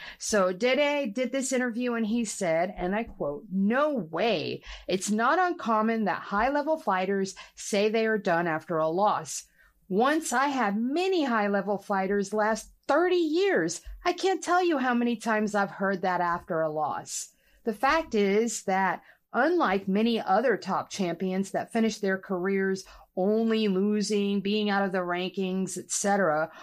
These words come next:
we can see that Aldo continues performing at the highest level of the sport."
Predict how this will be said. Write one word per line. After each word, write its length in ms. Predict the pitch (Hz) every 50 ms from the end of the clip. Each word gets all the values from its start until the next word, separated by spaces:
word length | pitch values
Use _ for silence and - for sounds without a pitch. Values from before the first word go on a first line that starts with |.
| - - - -
we 220 | 269 285 320 311
can 160 | 311 330 311
see 280 | - - - 220 208 226
that 260 | 208 214 196 175 -
Aldo 400 | - 202 240 285 320 240 185 -
continues 720 | - - 202 214 214 214 - - 247 277 302 330 330 320 320
performing 640 | - - 277 269 - 277 277 185 185 190 190 190 185
at 140 | 165 - -
the 60 | 180
highest 440 | - - 170 180 180 180 180 - -
level 320 | 151 143 139 151 151 143
of 140 | 139 135 -
the 60 | 143
sport." 500 | - - - - 330 320 254 - - -